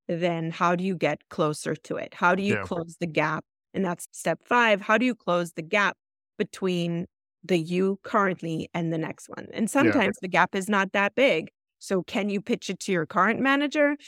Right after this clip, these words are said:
Speaker 1: Can you
Speaker 2: Mm-hmm.
Speaker 1: pitch it in your workplace to, you know, make it more interesting for you?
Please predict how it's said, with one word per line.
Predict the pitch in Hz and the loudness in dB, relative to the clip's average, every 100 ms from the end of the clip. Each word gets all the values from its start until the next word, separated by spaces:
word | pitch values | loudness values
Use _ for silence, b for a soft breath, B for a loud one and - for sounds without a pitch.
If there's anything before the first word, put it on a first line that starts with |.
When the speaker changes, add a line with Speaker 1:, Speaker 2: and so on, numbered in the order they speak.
| B | B
Speaker 1:
Can | - 240 | 0 2
you | 220 | 2
Speaker 2:
Mm-hmm. | 185 | -2
Speaker 1:
pitch | - 190 | -8 -4
it | 220 - | -4 -2
in | 190 | -2
your | 190 185 | 0 0
workplace | 170 175 - 220 220 - | 0 -2 0 2 2 2
to, | 226 - | -4 -4
you | 180 | -4
know, | 165 160 | -2 0
make | 180 175 | 0 0
it | 190 185 | -2 -8
more | - 175 165 | -4 -2 0
interesting | 151 - - - 233 | -4 -8 -8 -2 0
for | 226 240 | 2 2
you? | 247 262 | 4 4